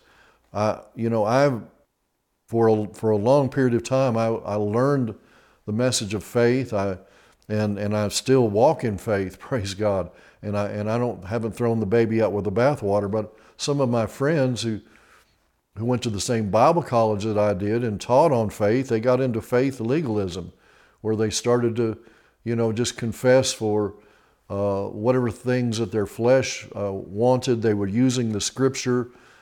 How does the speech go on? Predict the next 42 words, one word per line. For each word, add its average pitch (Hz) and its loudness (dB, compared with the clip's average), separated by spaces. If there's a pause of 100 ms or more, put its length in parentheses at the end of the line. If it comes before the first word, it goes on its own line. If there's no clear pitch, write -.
(180)
to 110 -10
try 117 2
to 107 2
accomplish 120 -2
their 113 2
own 113 -2
purposes. 117 0
And, 101 -4 (380)
you 113 -2
know, 113 2
you've 120 2
probably 117 0
seen, 113 -4 (540)
you 110 -4
know, 110 0
or, 104 -2
or 104 -6
been 110 -2
aware 110 2
of 104 -2
some 101 -4
people 110 -2
that 104 2
have, 98 -2
that 104 0
have 95 -4
done 117 0
that. 104 0
And 107 0
I, 131 0 (360)
I 127 0
just, 160 0
it 117 -2
just 151 -2
didn't 131 0
bear 120 4
witness 156 -2
with 101 -4
me. 92 -10 (680)
Um, 101 -4 (300)
and 110 -2
I, 110 -2